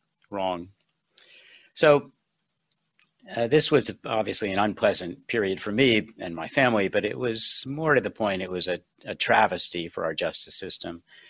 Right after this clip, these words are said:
It was one of these first cases where the media went crazy on an issue which happened to be against a Republican president,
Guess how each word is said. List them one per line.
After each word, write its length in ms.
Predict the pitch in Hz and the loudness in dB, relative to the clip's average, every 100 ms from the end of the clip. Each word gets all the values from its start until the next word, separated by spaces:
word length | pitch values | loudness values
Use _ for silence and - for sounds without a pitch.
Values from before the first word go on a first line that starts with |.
| - _ _ | -20 _ _
It 80 | 98 | -4
was 240 | 95 98 92 | 0 0 0
one 160 | 107 | 0
of 60 | 92 | 0
these 180 | 95 - | -2 0
first 320 | 123 104 - | 2 2 2
cases 480 | 107 92 - 92 98 | 0 0 0 -2 -2
where 160 | 92 | -2
the 180 | 92 92 | -2 -2
media 560 | 92 107 107 101 95 92 | -4 -4 -2 -2 -2 -2
went 380 | 95 90 - | -4 -6 -10
crazy 720 | - - - 104 101 95 92 | -12 -12 -2 0 0 -2 -2
on 160 | 92 90 | -2 -2
an 100 | 90 | -2
issue 400 | 95 - 98 90 | 0 0 0 -4
which 480 | 90 87 - - - | -4 -6 -2 -2 -2
happened 400 | 87 101 98 95 | 0 0 0 -4
to 80 | 87 | -8
be 160 | 85 92 | -6 -6
against 420 | 85 90 87 - | -6 -6 -4 -6
a 60 | 90 | -6
Republican 540 | 87 98 95 87 80 | -8 -6 -6 -8 -8
president, 480 | 90 90 90 87 87 | -4 -4 -4 -6 -8